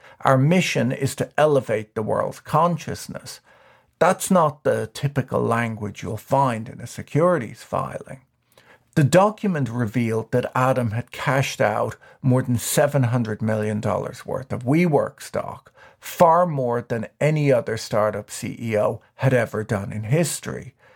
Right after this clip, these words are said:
As V Cs had been putting money in, he had been taking money out. It revealed that he had trademarked the word "we" and sold it to the company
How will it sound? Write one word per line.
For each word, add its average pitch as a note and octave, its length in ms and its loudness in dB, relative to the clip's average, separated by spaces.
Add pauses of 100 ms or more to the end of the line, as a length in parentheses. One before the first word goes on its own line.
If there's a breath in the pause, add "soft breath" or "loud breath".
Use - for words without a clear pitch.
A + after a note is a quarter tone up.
(120 soft breath)
As B2 220 4
V F3 260 4
Cs C#3 380 0
had - 120 -6
been G#2+ 200 -2
putting F3 420 2
money G#2+ 360 0
in, C3 320 2 (160 loud breath)
he E3 200 2
had D3 160 2
been A#2+ 320 0
taking G#2+ 520 -4
money G#2+ 360 -2
out. C#3+ 500 0 (380 soft breath)
It C3 160 2
revealed F3+ 580 2
that C#3+ 140 -4
he C3+ 140 2
had A#2 180 -4
trademarked D#3+ 800 0
the C3 60 -2
word A2+ 520 0
"we" C3 600 2 (280 soft breath)
and B2 180 4
sold D3 400 2
it B2 140 -8
to - 100 -10
the A2+ 120 -6
company C#3+ 680 -2